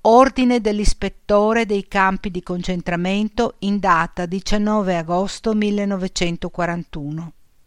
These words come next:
Quarto, a sigla cinquantuno C barra otto punto quarantuno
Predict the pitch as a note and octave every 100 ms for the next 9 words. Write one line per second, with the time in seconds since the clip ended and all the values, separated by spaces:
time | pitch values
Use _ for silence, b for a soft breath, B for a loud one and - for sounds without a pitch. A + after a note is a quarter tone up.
0 | b b b b b b - G3 F3+ F3
1 | - - A3+ B3 - _ - F3 F#3 -
2 | - - - - G3 E3 D#3+ E3 - A3+
3 | G#3+ G#3+ G#3 G3 F#3 E3+ E3 E3 - -
4 | G3 F3 D#3 b b b b E3+ F#3+ F#3
5 | F3 E3+ D#3+ - - G3+ A3+ - F#3 -
6 | - F#3+ F#3 - F3+ - F#3+ F#3 F3+ -
7 | A#3 A3